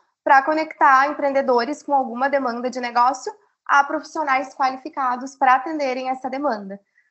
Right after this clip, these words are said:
Então, o processo, resumidamente, é bem como a Marlise comentou. O cliente escolhe o produto na plataforma, de acordo com a sua necessidade de negócio. Ele vai fazer um pedido de orçamento, responder ali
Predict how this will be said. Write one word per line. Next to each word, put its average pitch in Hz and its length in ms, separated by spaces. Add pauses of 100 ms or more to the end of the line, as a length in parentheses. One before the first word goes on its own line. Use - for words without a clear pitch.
(160)
Então, 247 220
o 294 40
processo, 269 800
resumidamente, 240 1000
é - 80
bem 240 280
como 294 400
a 277 160
Marlise 269 560
comentou. 277 580 (300)
O - 40
cliente 233 380
escolhe 233 460
o - 60
produto 269 580
na 277 100
plataforma, 226 680
de 220 100
acordo 220 400
com 262 80
a 240 60
sua 240 120
necessidade 208 640
de 208 60
negócio. 185 520 (480)
Ele 254 120
vai 262 160
fazer 285 280
um 277 100
pedido 339 360
de 311 80
orçamento, 285 640
responder 247 480
ali 247 380